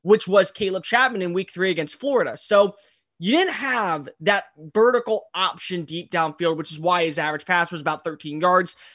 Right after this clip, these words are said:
'cause if most of his receivers were competent number twos, no one really emerged as the number one guy. And he was really good in the red zone with Jalen Weidemeyer, but Weidemeyer was a red zone tight end.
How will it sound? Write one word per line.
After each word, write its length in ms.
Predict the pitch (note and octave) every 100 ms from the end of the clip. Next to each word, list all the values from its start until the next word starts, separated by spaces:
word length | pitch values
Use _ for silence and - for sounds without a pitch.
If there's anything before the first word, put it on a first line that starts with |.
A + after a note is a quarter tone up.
| _
'cause 140 | G3+
if 60 | G3+
most 380 | G3+ A3 C#4+ -
of 60 |
his 160 | C4 F#3+
receivers 640 | G3+ - B3 A3 F#3 E3+ - _ -
were 120 | G#3+
competent 600 | A3 C3+ B3 B3+ A#3+ -
number 340 | F#3+ G#3+ F#3+
twos, 640 | E3+ - C#4 A#3+ D#3+ D#3 - _ _
no 220 | E3+ G#3
one 240 | A3+ B3+ A3
really 200 | A3 G#3+ F#3
emerged 440 | F#3 E3+ F3+ -
as 160 | F3+ D#3
the 100 | E3+
number 300 | E3 D#3+ D#3
one 220 | D3+ D3
guy. 380 | D#3+ G#3+ E3+ D#3+ - -
And 80 | E3
he 60 |
was 120 | F#3+
really 220 | E3+ C4+ C#4
good 120 | A3+
in 60 |
the 60 | G#3
red 240 | F#3 A#3+
zone 160 | G3 G3
with 80 | E3+
Jalen 300 | F#3 E3 D#3+
Weidemeyer, 500 | A#3+ C4 F3+ E3+ D#3+
but 200 | F3 - _ _
Weidemeyer 540 | C#3 F3+ A3 A3+ G#3+
was 160 | G3 F3
a 80 | D#3+
red 320 | C#3 E3 F#3
zone 220 | E3 G3+
tight 260 | G3+ G#3 F#3+
end. 280 | E3+ E3+